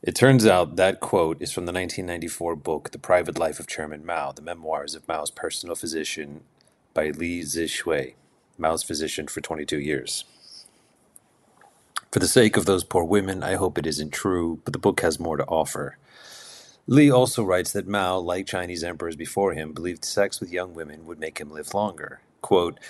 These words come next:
"Their numbers increasing and their average ages declining as Mao attempted to add years to his life."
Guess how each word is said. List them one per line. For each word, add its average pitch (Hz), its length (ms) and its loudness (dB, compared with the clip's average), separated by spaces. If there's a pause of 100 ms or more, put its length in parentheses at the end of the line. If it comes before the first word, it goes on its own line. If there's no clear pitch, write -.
(260)
"Their 92 140 6
numbers 95 480 0
increasing 87 600 -6
and 82 140 -6
their 87 180 0
average 87 480 -2
ages 82 460 -6
declining 80 640 -6
as 78 100 -12
Mao 82 240 2
attempted 80 420 -6
to - 140 -2
add 78 240 -6
years 80 460 -10
to 78 140 -10
his 73 200 -12
life." 78 540 -4